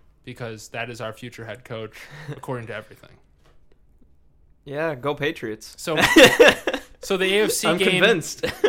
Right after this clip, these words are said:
Speaker 2: <laughs>
Speaker 1: win-win either way for Lions fans.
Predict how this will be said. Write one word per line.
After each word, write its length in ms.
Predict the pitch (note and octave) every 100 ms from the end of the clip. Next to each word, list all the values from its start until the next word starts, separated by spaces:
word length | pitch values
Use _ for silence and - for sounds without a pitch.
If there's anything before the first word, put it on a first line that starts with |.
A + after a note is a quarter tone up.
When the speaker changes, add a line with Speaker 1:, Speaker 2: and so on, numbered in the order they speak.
| -
Speaker 2:
<laughs> 360 | F3+ D#3+ D3 C#3+
Speaker 1:
win-win 540 | E3+ F#3+ G3 F#3+ F3+
either 300 | D#3 D#3+ E3
way 420 | D#3 C#3+ C3+ B2+
for 460 | B2+ - B2 A#2 A#2
Lions 420 | B2+ C3 A#2 A2+ -
fans. 580 | G#2 D2+ - - -